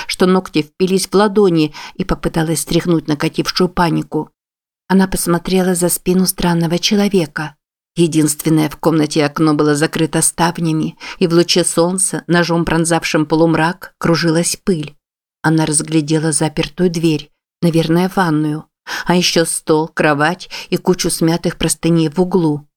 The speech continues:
Простыни были запачканы кровью. У неё по коже пробежал холодок. А потом Крес увидела нетскрин. Нетскрин. Она сможет отправить сообщение с просьбой о помощи,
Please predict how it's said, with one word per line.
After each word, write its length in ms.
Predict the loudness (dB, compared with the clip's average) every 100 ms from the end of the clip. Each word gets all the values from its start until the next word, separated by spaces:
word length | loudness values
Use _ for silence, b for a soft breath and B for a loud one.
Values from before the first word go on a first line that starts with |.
| _ _ -4
Простыни 480 | 0 0 0 2 2
были 220 | 2 0
запачканы 640 | 0 -2 -2 -4 -2 -2
кровью. 640 | 0 2 2 0 -10 -12 _ _ _ _ _ _ -8
У 60 |
неё 380 | 0 0 2 -2
по 180 | -2 -6
коже 380 | -2 0 0 0
пробежал 480 | -2 0 0 0 -2
холодок. 760 | 0 2 0 -2 -6 -8 -14 _ _ _ _ _ _
А 120 | -6
потом 500 | -2 -4 -4 -2 -2
Крес 420 | 0 0 0 -2
увидела 420 | -4 -4 -4 -2 0
нетскрин. 680 | 0 0 -4 -2 0 -2 -8 _ _ _ _ 0
Нетскрин. 920 | 2 2 2 -2 -4 -2 0 0 -4 _ _ _ _
Она 200 | 2 2
сможет 440 | 2 2 0 0 -2
отправить 460 | -2 -2 -2 -2
сообщение 560 | -2 -2 0 0 2 2
с 80 | 0
просьбой 420 | 0 0 0 -2
о 40 |
помощи, 680 | 0 0 2 0 -2 -4 -6